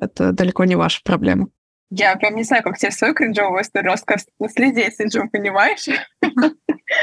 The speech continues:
Speaker 2: У меня такая немножко, как бы, она... Не хочу кидать камень в огород коллег наших H R-ов, но, к сожалению, когда я собеседовалась в России, да, в Питере,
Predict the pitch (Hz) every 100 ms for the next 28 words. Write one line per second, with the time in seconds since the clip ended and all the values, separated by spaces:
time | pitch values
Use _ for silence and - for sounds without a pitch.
0 | 554 - - _ - 226 220 233 302 269
1 | 247 214 226 233 269 - 214 208 196 196
2 | 202 214 208 202 - _ 220 254 294 330
3 | 330 233 202 196 - - 202 202 208 190
4 | 185 185 190 202 196 190 214 202 202 190
5 | 190 160 214 427 277 196 214 196 185 -
6 | - - 196 190 403 392 226 190 190 180
7 | - 190 208 202 190 160 156 156 - 160
8 | 165 170 165 160 160 160 160 170 - 453
9 | 269 - 277 - 285 - 247 196